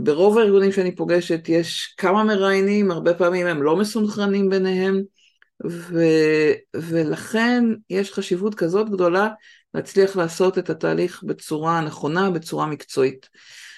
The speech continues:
לא אמרתי בהתחלה, אבל, אה, אתם מוזמנים בכל נקודה לפ-, לפתוח מיקטו-, מיקרופון, אה, לכתוב בצ'אט, אם יש איזושהי שאלה, וברוכות הבאות, ברוכים הבאים לכל מי שמצטרף ככה, תוך כדי.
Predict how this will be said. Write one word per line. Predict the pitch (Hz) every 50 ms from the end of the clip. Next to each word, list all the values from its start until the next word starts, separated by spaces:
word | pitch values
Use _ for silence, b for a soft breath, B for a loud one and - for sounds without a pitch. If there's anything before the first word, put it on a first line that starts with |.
| B B B B B B B B _ _ - -
לא | 160 196 208 214
אמרתי | 214 220 214 214 214 247
בהתחלה, | 208 196 190 - - 196 208 240 247 240 208
אבל, | 180 180 185 180 180 175
אה, | 175 175 175 170 170 170 170 165 165 156 - - - 170
אתם | 165 - 175
מוזמנים | 170 165 160 165 165 180 214 240 226
בכל | 214 208 - 214 220
נקודה | 220 226 220 214 208 196 214 214 208 202 190 165 156 143 - _ _ -
לפ-, | - 139 143 160 - - - - _ _ _ _ _ -
לפתוח | 131 - - - 170 165 - 190
מיקטו-, | 202 208 - - 208 190 185 -
מיקרופון, | - 170 202 208 - 220 208 - 202 180 175 160 156 151 147 139 - - -
אה, | 139 139 139 135 131 120 - 107
לכתוב | - - - - - 165 165 160
בצ'אט, | 156 160 - - - 208 208 208 202 190 180 - - - - - - 151
אם | 156
יש | 160 165 165 165
איזושהי | 170 165 170 175 170 - 165 156
שאלה, | 160 - - 156 147 139 143 165 190 214 233 240 240 B B B B B B B B _ _ -
וברוכות | 170 160 151 143 143 - - 180 180 180 180
הבאות, | 156 135 151 175 175 180
ברוכים | 143 - - 175 175
הבאים | 175 185 196 196 -
לכל | - - - 151
מי | 151 156
שמצטרף | 160 - - 151 151 - - - 98 117 123 - -
ככה, | - 117 120 - 101 101 107 _ _ - _ _ -
תוך | - 127 - -
כדי. | - - - - -